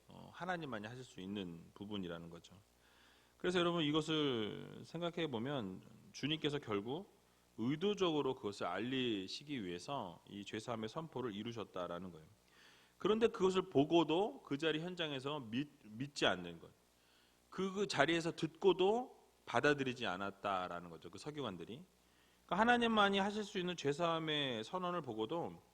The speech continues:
예수님이, 어, 기다리던 메시아 그리스도이심을, 어, 깨닫지도 못하고, 어,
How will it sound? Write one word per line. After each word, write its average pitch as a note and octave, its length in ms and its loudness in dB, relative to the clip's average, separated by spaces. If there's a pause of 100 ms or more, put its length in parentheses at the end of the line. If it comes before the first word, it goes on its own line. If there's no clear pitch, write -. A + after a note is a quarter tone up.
(520)
예수님이, E3 840 0
어, F#2+ 320 -14
기다리던 C#3 540 -2
메시아 F2+ 560 -6
그리스도이심을, C#3 960 -4 (460)
어, G2 100 -10
깨닫지도 G3 480 -2
못하고, A2 580 -4 (360)
어, E2+ 260 -18